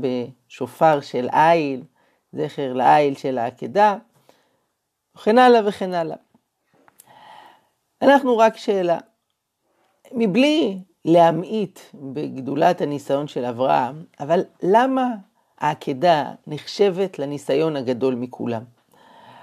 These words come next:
הרי מסירות נפש למות על קידוש השם, מצאנו אצל יהודים בכל הדורות. גם אצל כאלו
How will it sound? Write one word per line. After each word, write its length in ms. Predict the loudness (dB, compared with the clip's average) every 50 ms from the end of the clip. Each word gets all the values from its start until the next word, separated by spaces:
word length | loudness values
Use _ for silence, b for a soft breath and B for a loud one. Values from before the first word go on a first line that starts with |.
| b b b b -2
הרי 380 | 0 2 4 4 2 2 -2 -8 _ _ _ _ _ _
מסירות 600 | -6 -4 -4 -4 -4 -6 -4 -2 -2 -2 -2 -2 -2
נפש 640 | -2 -2 -2 -4 -6 -6 -8 -8 -8 -8 -8 -4
למות 400 | -4 -2 -2 -2 -2 -4 -4 -4
על 100 | -6 -6
קידוש 480 | -8 -8 -10 -8 -6 -6 -6 -6 -6 -8
השם, 480 | -8 -6 -2 -2 0 0 -2 -4 -8 -12 -16 -20 _ _ b b b b b b b b b b b b b -2
מצאנו 320 | 2 4 4 4 4 4
אצל 220 | 2 0 -2 -2 0
יהודים 340 | -2 -2 -2 -4 -6 -6
בכל 300 | -6 -6 -6 -6 -4 -4
הדורות. 520 | -4 -4 -6 -8 -8 -10 -12 -14 _ _ _ _ _ _ _ _ _ _ _ _ _ _ -4 2
גם 420 | 4 4 4 4 2 0 -4 -8 -12 -16
אצל 240 | -14 -10 -8 -8 -8 -6 -4
כאלו 580 | -4 -2 -2 -2 -2 -2 0 -2 -2 -4 -6